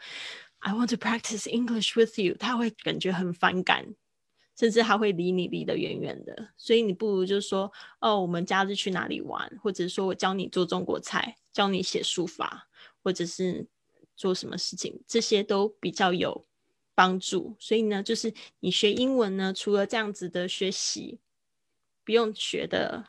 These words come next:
很，很死板，还有就是可以运用在工作、生活，还有旅游中学习。所以呢，这边就是提供给大家一个，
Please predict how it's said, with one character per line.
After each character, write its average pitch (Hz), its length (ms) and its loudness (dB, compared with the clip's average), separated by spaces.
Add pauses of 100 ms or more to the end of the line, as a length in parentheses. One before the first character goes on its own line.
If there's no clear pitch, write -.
(120)
很， 170 840 -4 (1500)
很 180 220 -2
死 - 260 -6
板， 185 340 0 (460)
还 - 240 2
有 185 240 2
就 196 140 -6
是 196 160 -4
可 196 200 -4
以 170 140 -2
运 190 180 0
用 175 200 0
在 170 320 -2 (260)
工 202 240 0
作、 208 320 2
生 185 380 -4
活， - 480 -4 (680)
还 - 240 -4
有 170 160 0
旅 180 180 -2
游 123 140 -2
中 175 220 -4
学 - 240 -4
习。 - 400 -8 (220)
所 - 240 0
以 233 40 4
呢， 220 140 2
这 214 140 -2
边 220 160 2
就 220 100 -4
是 214 80 -6
提 196 200 -8
供 196 180 -2
给 185 100 -4
大 185 160 -2
家 175 140 0
一 185 120 0
个， - 340 -4